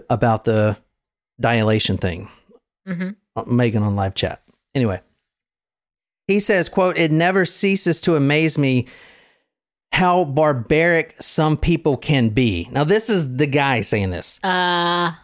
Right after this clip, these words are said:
Speaker 1: "Our customers want to see you getting hurt. We use some gigantic dildos. To create some special effects, we pull the skin around your vagina back and then thrust in a dildo four to six inches wide at the base.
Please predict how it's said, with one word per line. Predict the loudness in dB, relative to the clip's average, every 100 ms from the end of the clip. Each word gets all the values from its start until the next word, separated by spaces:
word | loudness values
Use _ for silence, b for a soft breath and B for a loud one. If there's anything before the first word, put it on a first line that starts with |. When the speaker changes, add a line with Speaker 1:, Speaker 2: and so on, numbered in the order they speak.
| -2
Speaker 1:
"Our | 2 2 0
customers | 2 2 0 0 0 2 2
want | 2 2 0
to | -2 0
see | 0 0 2 2
you | 0
getting | 0 0 2 0
hurt. | -2 0 2 0 -4 -16 B B
We | 0
use | 2 2
some | 2 0
gigantic | 2 0 0 0 0 -2 -4 -6 0
dildos. | 2 2 2 0 -2 -6 -8 -4
To | -2
create | 0 2 2 0
some | 0 -2
special | 0 0 2 0
effects, | 0 0 0 -2
we | -2
pull | 0 0 0
the | 0
skin | -2 0 0 2 2 2
around | 0 2 2 2 2
your | 0 0
vagina | -2 0 0 2 2 2 2 0 B B B B
back | -2 0 2 0 -2 0
and | 2
then | 2 0
thrust | -4 -2 2 2 0 -4
in | -2 0
a | 0 -2 0
dildo | 2 4 4 2 2
four | -2 -2 2 2 0
to | -2
six | -2 0 0 -2 -4
inches | -2 0 0 0
wide | 0 0 2 2 2 2
at | 0 0
the | -4
base. | -2 0 0 0 -2 -4